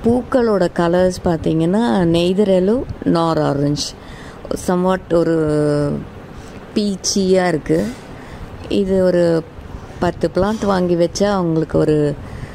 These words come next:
ஒரு முழம் கிட்ட அந்த மாதிரி ஆகும். Regular கனகாம்பரத்தோட இது கொஞ்சம் கம்மி தான் பூக்கும். But ரொம்ப அழகா இருக்கும். அந்த இடத்துல வந்து நீங்க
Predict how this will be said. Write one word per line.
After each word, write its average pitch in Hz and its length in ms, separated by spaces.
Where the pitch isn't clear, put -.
ஒரு 170 180
முழம் 165 360
கிட்ட 175 280
அந்த 160 160
மாதிரி 151 300
ஆகும். 151 480
Regular 208 540
கனகாம்பரத்தோட 185 1300
இது 214 240
கொஞ்சம் 160 320
கம்மி 165 300
தான் 180 240
பூக்கும். 170 480
But 180 160
ரொம்ப 190 380
அழகா 175 360
இருக்கும். 165 260
அந்த 160 160
இடத்துல 170 520
வந்து 170 520
நீங்க 156 460